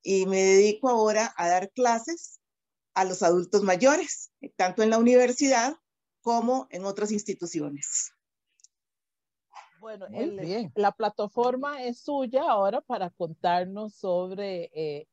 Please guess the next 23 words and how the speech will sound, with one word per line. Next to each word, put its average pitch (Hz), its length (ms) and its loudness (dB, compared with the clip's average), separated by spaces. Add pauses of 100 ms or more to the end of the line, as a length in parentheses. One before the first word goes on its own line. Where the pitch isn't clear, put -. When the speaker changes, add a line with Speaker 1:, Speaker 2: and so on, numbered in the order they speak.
(120)
Speaker 2:
esta 208 320 -2
relación, 214 680 -4 (680)
eh, 151 500 -6
de 165 200 -6
tantos 185 480 -2
años, 196 640 -4
como 160 220 -4
ya 156 220 -6
me 175 140 -6
habían 175 380 -4
dicho 170 340 4
anteriormente, 170 880 4
pero 156 240 0
queremos, 160 640 -4 (360)
queremos 233 380 6
motivar 226 800 4 (580)
a 170 200 -6
las 175 240 -4
personas 185 640 -2
con 196 200 -6
su - 120 -14
historia. 123 540 -10 (960)
Speaker 1:
Bueno, 185 320 0